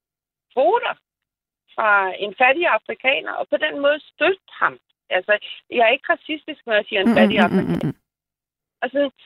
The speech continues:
Speaker 1: eller, eller for dig, fordi, eller for mig, fordi jeg flyver aldrig, fordi det har jeg valgt, jeg ikke vil. Altså, sidst jeg fløj, det er ti år siden. Ikke? Så kunne du købe en kvote af mig. Så man kan jo sige, så meget må vi udlede.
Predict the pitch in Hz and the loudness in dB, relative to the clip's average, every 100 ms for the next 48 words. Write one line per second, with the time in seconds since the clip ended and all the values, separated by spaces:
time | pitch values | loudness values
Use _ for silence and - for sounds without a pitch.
0 | - - 262 240 220 208 202 _ _ 226 | -6 0 4 4 4 2 0 _ _ 0
1 | 233 - 254 233 233 359 - _ - 240 | 0 0 -4 -2 -2 -4 -8 _ -12 -8
2 | 240 _ - 214 - 202 196 247 381 - | -10 _ -2 0 2 0 2 2 2 -4
3 | 226 214 262 - 330 370 180 175 208 226 | -8 -4 -4 -2 -2 0 0 0 0 -4
4 | 247 196 185 262 262 208 233 349 370 285 | -10 -8 -2 -2 0 0 2 0 -2 -4
5 | 202 - 170 180 _ _ - 202 - 277 | -4 -4 -4 -6 _ _ -8 -8 -6 -10
6 | - - - 247 247 254 269 262 - 302 | -2 -2 2 2 2 0 0 0 -2 -4
7 | 269 233 - 240 339 - - _ _ _ | -2 -4 -2 -2 -2 -8 -20 _ _ _
8 | _ _ 233 262 - _ _ - 381 415 | _ _ 0 0 -2 _ _ -6 -2 0
9 | 330 262 269 277 359 339 - 247 247 339 | 0 0 2 2 2 -4 0 2 2 2
10 | 330 185 175 240 _ _ - 247 - _ | 0 2 0 0 _ _ 0 0 0 _
11 | _ _ - 226 220 247 226 277 285 285 | _ _ -8 -4 -4 -6 -6 -4 -4 -6
12 | _ _ - - 349 294 294 285 190 196 | _ _ -14 -2 2 4 4 0 -2 -6
13 | 220 320 349 - | -4 -2 -2 -4